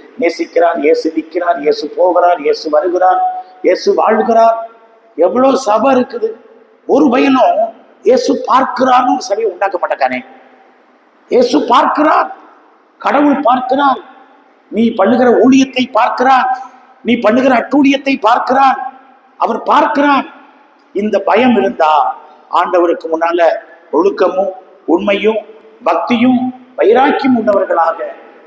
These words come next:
நாம் வாழ்வோம் என்பது உண்மை. ஆகவே ஆண்டவருடைய வார்த்தை ஒரு சி சி டி வி கேமராவை போல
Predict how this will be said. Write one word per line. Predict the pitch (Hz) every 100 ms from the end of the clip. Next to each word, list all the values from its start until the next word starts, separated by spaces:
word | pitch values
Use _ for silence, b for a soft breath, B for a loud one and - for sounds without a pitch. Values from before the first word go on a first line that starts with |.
| -
நாம் | 160 160
வாழ்வோம் | 151 180 175 180 180 180 - - 151
என்பது | 139 147 127
உண்மை. | 123 117 120 110 - _ _ _ - 156
ஆகவே | 165 147 143 123 127 - - - 131 156
ஆண்டவருடைய | 175 156 147 143 -
வார்த்தை | 143 - 156 139
ஒரு | 135
சி | - 202
சி | - -
டி | 160
வி | 147 -
கேமராவை | 233 175 165 160 143 -
போல | 143 135